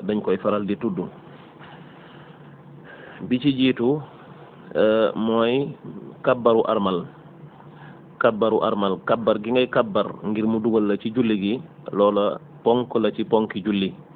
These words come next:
mënta ñàkk. Amma yëkkati gi nga yëkkati say loxo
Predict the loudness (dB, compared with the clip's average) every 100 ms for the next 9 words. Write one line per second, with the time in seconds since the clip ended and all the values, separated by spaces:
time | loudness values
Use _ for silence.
0 | -20 -20 -20 -20 -20 -20 -20 -20 -12 -4
1 | 0 0 0 0 0 -4 -12 -14 -6 -2
2 | 2 2 0 -2 -2 2 4 4 2 -2
3 | 0 2 2 2 0